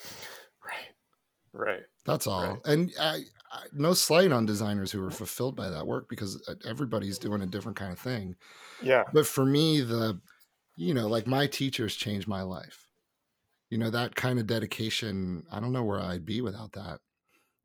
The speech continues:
Speaker 2: And Coo-, and the, you know, the full scholarship to Cooper Union really tilted me towards really wanting to help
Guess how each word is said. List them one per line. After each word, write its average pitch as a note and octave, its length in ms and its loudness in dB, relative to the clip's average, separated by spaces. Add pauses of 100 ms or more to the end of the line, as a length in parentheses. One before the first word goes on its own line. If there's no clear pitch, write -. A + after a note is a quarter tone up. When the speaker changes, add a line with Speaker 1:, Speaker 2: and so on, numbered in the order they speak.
Speaker 2:
And G#2+ 160 -4
Coo-, - 280 -6
and A2 180 0
the, G2 180 -4 (140)
you C3 140 0
know, G#2+ 80 2
the G#2 100 -4
full A#2+ 240 0
scholarship A2+ 540 0
to - 100 -10
Cooper F#2+ 280 -2
Union G2+ 380 2
really F#2 520 -2 (1200)
tilted C#3+ 400 4
me G2 160 -2
towards F#2+ 400 -2
really G#2+ 360 -2
wanting F#2+ 280 -2
to F2 60 -6
help G#2 340 -6